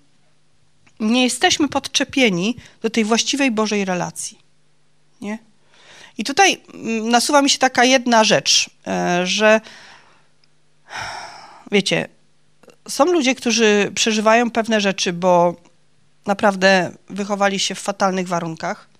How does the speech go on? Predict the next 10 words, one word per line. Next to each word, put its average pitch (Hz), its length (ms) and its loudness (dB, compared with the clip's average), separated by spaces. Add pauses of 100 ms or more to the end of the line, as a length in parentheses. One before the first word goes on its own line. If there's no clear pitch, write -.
(680)
a - 40 -8
są 202 180 -4
takie 233 300 -2
lu-, 240 80 -2
sa-, 220 460 -6
ludzie, 214 240 -4
którzy 214 280 -6
przeżywają 208 760 -2
pewne 208 300 -2
rzeczy, 190 380 -4